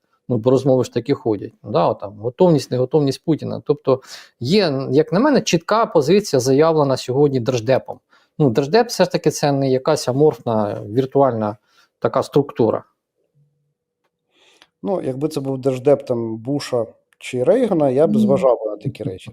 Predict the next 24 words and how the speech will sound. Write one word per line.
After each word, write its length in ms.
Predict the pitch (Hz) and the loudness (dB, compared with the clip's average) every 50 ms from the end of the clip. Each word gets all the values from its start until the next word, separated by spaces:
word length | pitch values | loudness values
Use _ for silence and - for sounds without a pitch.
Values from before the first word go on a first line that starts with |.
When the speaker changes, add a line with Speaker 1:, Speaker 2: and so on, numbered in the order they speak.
| _ - | _ -4
Speaker 2:
так? 180 | 156 165 160 | -4 -4 -4
Speaker 1:
Мгм. 200 | 147 131 139 135 131 123 - - - - _ _ _ - 165 139 131 | -4 -8 -10 -10 -12 -18 -20 -20 -20 -20 _ _ _ -8 -8 -4 -2
Speaker 2:
А 140 | 120 120 | -2 0
зараз 340 | 123 147 180 190 190 165 - | 2 4 4 6 4 4 2
трошки 300 | - 156 139 - - - | 0 -4 -4 -4 -4 -2
інший 280 | 151 151 143 - - 135 | -2 -2 -2 -2 -4 -4
Держдеп. 460 | 131 131 131 123 117 104 92 80 - _ _ _ _ _ _ _ _ _ _ _ _ _ - | -2 -2 -4 -4 -4 -8 -8 -10 -10 _ _ _ _ _ _ _ _ _ _ _ _ _ -12
І 100 | - 117 | -10 -4
він 220 | 113 139 165 165 | 0 2 2 4
дивиться 520 | 147 131 139 151 147 147 147 147 - 131 123 | 4 4 2 4 4 2 2 0 0 0 0
ідеологічну, 880 | 120 120 123 127 123 127 127 143 139 - - - 127 123 113 107 104 _ _ _ _ _ _ - | 0 0 0 0 0 0 -2 -4 -6 -8 -6 -6 -6 -6 -6 -8 -14 _ _ _ _ _ _ -14
дотримується 640 | 117 120 120 156 - 170 185 180 156 143 - - - | -6 0 0 2 2 4 4 4 4 2 2 0 -4
ідеологічної 640 | 127 120 123 127 131 135 147 147 139 - - 131 127 | -4 0 2 2 2 2 2 0 -4 -4 -2 0 2
рамки, 340 | 127 156 165 156 143 156 - | 4 4 4 2 0 -4 -8
які 180 | 113 - - 117 | -10 -10 -10 -12
задається 500 | 107 110 107 120 120 127 123 123 - 113 | -10 -8 -6 -4 -4 -4 -4 -6 -8 -10
трампійською 580 | - 113 113 107 104 120 107 - - - 107 | -8 -8 -8 -8 -8 -10 -12 -10 -8 -8 -8
адміністрацією. 720 | 95 107 107 101 98 - - 101 98 90 - - - _ _ _ _ _ _ _ - _ - | -8 -8 -12 -12 -14 -14 -12 -14 -14 -14 -14 -20 -20 _ _ _ _ _ _ _ -20 _ -6
А 100 | - 131 | -4 -2
там 200 | - 165 - - | 0 0 0 0
слово 360 | - - 165 165 151 151 156 | 0 2 2 4 4 4 2
дав, 280 | 143 185 196 202 175 | 4 4 4 4 2
слово 280 | - - 156 151 143 139 | 0 0 0 2 2 2
забрав. 440 | 120 135 131 113 92 98 98 98 | 2 2 0 0 -2 -8 -10 -12